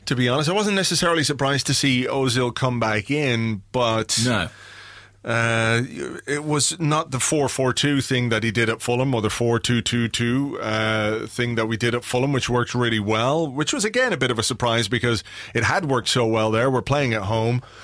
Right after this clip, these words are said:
Speaker 1: but, uh, you know, he obviously saw something in Leicester that made him decide to go a different way. I mean, what in particular surprised you about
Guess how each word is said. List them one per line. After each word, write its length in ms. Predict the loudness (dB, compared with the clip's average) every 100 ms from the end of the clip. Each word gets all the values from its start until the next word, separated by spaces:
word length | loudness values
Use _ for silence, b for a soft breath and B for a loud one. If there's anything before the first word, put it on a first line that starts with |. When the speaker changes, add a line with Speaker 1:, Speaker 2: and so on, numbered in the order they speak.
| B -2
Speaker 1:
but, 280 | 2 2
uh, 240 | 2 0 0
you 140 | 0 2
know, 80 |
he 100 | 2
obviously 320 | 2 0 0 0
saw 260 | 2 2
something 320 | 2 0 0
in 100 | 2 2
Leicester 360 | 0 0 0
that 100 | 0
made 220 | 0 0 0
him 80 |
decide 380 | -2 0 0 0
to 80 | -2
go 380 | 0 0 0 0
a 120 | -2
different 400 | -2 -2 0 0
way. 400 | 0 0 2 0 -2 B B
I 40 | -2
mean, 180 | -2 2
what 240 | 0 0
in 160 | -2 -2
particular 560 | -2 -2 -2 0 0
surprised 680 | 0 -2 0 0 0 -2 -2
you 300 | 0 2 2
about 340 | 2 2 0